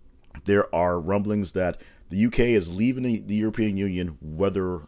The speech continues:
they have a deal to depart or not. So I'm not sure if there's a default deal, there's a, if there's some sort of fee that you have to pay, you don't get your security deposit. I'm not sure how that works out, but the, the E U is going to lose a member fairly soon. It's going to be United Kingdom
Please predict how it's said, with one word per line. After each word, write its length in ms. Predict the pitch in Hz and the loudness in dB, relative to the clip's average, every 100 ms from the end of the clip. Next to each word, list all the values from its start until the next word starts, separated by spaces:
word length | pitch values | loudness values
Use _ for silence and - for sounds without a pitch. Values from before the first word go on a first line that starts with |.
| - | -10
they 140 | 78 | -6
have 300 | 82 82 90 | -2 0 0
a 80 | 82 | -2
deal 580 | 78 71 107 107 80 71 - | -8 -2 2 2 2 -4 -10
to 100 | 85 | -8
depart 360 | 80 - 80 | -6 -4 -4
or 60 | 73 | -4
not. 340 | 78 95 76 - | -4 -4 -6 -10
So 180 | - | -8
I'm 140 | 78 82 | -6 -4
not 160 | 82 | -6
sure 280 | - 85 85 | -8 -4 -4
if 60 | 73 | -4
there's 180 | 80 71 | -6 -8
a 40 | |
default 400 | 76 - 80 - | -10 -6 -4 -4
deal, 400 | 85 85 85 80 - - | -6 -4 -2 -4 -10 -16
there's 180 | - 76 | -12 -10
a, 140 | 71 67 - | -12 -14 -18
if 180 | - 76 | -14 -12
there's 220 | 80 76 | -10 -12
some 140 | 76 73 | -12 -12
sort 240 | 76 71 | -12 -12
of 100 | 67 - - _ - - | -14 -16 -20 _ -20 -20
fee 640 | - - 90 85 85 87 | -16 -6 -4 -2 -2 -4
that 140 | 78 76 | -6 -6
you 60 | |
have 100 | 73 | -6
to 80 | - | -8
pay, 260 | - 82 85 | -6 -2 -2
you 140 | 80 | -4
don't 160 | 80 76 | -8 -10
get 160 | - | -14
your 120 | 76 69 - - - | -14 -16 -20 -20 -12
security 300 | - 98 85 | -6 -6 -4
deposit. 460 | 82 80 78 80 | -2 -2 -2 -6
I'm 60 | 71 | -10
not 80 | 73 | -10
sure 120 | 62 | -10
how 160 | 67 | -8
that 120 | 73 67 | -8 -10
works 280 | 67 64 | -12 -10
out, 200 | 67 64 - | -10 -10 -10
but 160 | 69 - - - | -12 -14 -20 -2
the, 220 | 107 120 | 2 2
the 120 | 107 | 2
E 120 | 127 135 131 | 2 4 4
U 120 | 131 | 4
is 140 | 127 | 4
going 260 | 87 113 120 | 2 -2 0
to 80 | 120 | 0
lose 300 | 107 120 113 | 0 0 2
a 40 | |
member 420 | 104 104 95 85 | 0 0 0 -4
fairly 360 | 76 - 92 101 | -4 -4 -2 -2
soon. 400 | 98 90 80 78 | -4 -6 -6 -8
It's 120 | 73 | -10
going 180 | - 87 | -8 -8
to 40 | |
be 320 | 82 87 87 85 - - - | -6 -6 -6 -8 -16 -20 -12
United 320 | 85 87 92 | -8 -6 -4
Kingdom 460 | - 101 80 80 | -4 -4 -4 -6